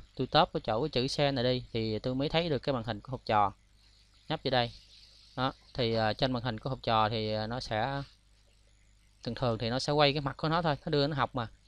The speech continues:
Còn mình muốn, ờ, coi trên, ờ, học trò nó đưa cho mình những cái bài nào đó thì mình, ờ, nhấp lên cái chữ xe trên, kêu học trò nhấp chữ xe trên máy của nó.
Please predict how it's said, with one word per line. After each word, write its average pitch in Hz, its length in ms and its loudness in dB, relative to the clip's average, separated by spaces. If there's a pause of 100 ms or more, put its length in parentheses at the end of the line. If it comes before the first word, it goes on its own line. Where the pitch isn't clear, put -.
(320)
Còn 117 260 0
mình 117 160 -4
muốn, 139 260 0
ờ, 151 220 0
coi 151 320 8
trên, 143 260 -2
ờ, 139 240 -4 (200)
học - 200 -4
trò 110 220 6
nó 127 80 2
đưa 139 200 2
cho 139 100 -2
mình 120 180 -2
những 120 100 -6
cái - 80 -4
bài 120 260 8
nào 113 160 0
đó 143 120 2
thì 131 140 -4
mình, 117 200 -8
ờ, 113 140 -10 (640)
nhấp 180 180 0
lên 147 140 4
cái 147 60 0
chữ 131 180 2
xe 160 340 6
trên, 143 460 0
kêu 147 140 0
học 131 140 -6
trò 113 220 4
nhấp 156 180 -4
chữ 151 100 -2
xe 151 200 4
trên 143 120 2
máy 170 220 2
của 185 80 2
nó. 185 160 -2